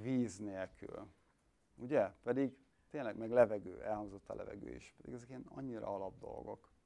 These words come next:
annyira ilyen készpénznek vesszük, hogy, hogy van, és tényleg annyira szükségünk van rá. Olvastam egy, egy, ö, egy ilyet a vízről, hogy minden életfoly-, folyamat, vagy majdnem minden életfolyamat, ami a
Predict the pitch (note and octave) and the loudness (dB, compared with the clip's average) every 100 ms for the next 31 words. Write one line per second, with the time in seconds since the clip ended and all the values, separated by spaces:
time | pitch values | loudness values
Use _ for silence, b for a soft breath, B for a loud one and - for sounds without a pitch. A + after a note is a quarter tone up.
0 | _ - - - - A2 G#2+ G2+ G2+ G#2 | _ -20 -20 -20 -8 -2 0 2 0 -2
1 | - A#2+ A2 - G#2 G2+ G2+ G2 - - | 0 2 2 0 -4 -4 -4 -6 -8 -8
2 | - - A2 G2+ - b b b - G2+ | -12 -8 -6 -6 -10 b b b -6 -4
3 | F#2+ G2 G2+ A#2+ - - b b b b | 2 4 4 2 -10 -20 b b b b
4 | b - - - A#2 - B2 G#2+ G#2 - | b -8 2 8 8 8 6 6 4 0
5 | A#2+ - G2+ G2 F2+ G2 - - - - | -2 0 0 0 0 0 0 -4 -2 12
6 | C3 A#2+ - G#2 G2+ F#2+ - - A2 G2+ | 12 12 8 2 0 0 -10 -6 -2 -2
7 | F#2 - - G2 G#2+ A2+ G2+ - G2 F#2 | -2 -4 0 0 2 4 4 4 4 4
8 | G#2 B2 A2+ - A#2+ C#3+ A#2+ A2+ - b | 6 6 6 4 8 8 10 6 6 b
9 | - D3+ D#3+ B2+ A#2 C3+ C#3 A#2 - - | 12 12 12 12 12 12 12 12 12 2
10 | A2 G#2+ - B2 A#2 A#2+ G#2+ A2+ D3 B2+ | 4 4 4 6 10 10 8 12 12 12
11 | A2 A2 G#2 G2 G#2 F#2+ G2 - G2+ F#2 | 10 6 2 2 4 4 2 -2 -4 -2
12 | G#2+ D3 - A2 G2+ G2 | 0 0 0 0 2 2